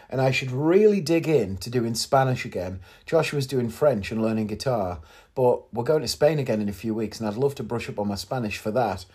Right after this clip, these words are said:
uh, 'cause we're meeting a Spanish friend of mine, so I'll come back to that in a sec. And last but not least, no sugar. That means that if I do no sugar, I will not be eating chocolate. And that will really, really, really help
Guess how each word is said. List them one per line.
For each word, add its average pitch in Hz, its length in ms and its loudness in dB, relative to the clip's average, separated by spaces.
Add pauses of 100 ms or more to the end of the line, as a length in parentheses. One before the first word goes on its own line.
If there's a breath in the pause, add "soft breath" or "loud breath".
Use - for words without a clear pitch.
(260 soft breath)
uh, 110 180 -2
'cause 107 180 -10
we're 120 80 -2
meeting 127 240 -2
a 110 60 -2
Spanish 113 340 -4
friend 165 260 4
of 120 60 0
mine, 98 240 -4
so 110 120 -6
I'll 104 60 -2
come 127 160 -6
back 110 160 -4
to 117 80 -12
that 131 140 0
in 101 60 -6
a 104 40 -8
sec. 101 320 -4 (320 loud breath)
And 160 80 0
last 196 200 4
but 175 100 -2
not 156 160 2
least, 156 240 -2
no 139 160 4
sugar. 101 440 0 (280 soft breath)
That 151 160 0
means 135 240 2
that 135 100 2
if 139 140 0
I 147 60 6
do 143 140 0
no 139 220 4
sugar, 123 460 2
I 123 140 2
will 131 200 4
not 127 220 0
be 120 80 -4
eating 123 240 -2
chocolate. 113 540 2 (300 loud breath)
And 117 160 -4
that 160 260 6
will 123 180 0
really, 175 560 0
really, 139 720 -2
really 190 480 2
help 120 340 4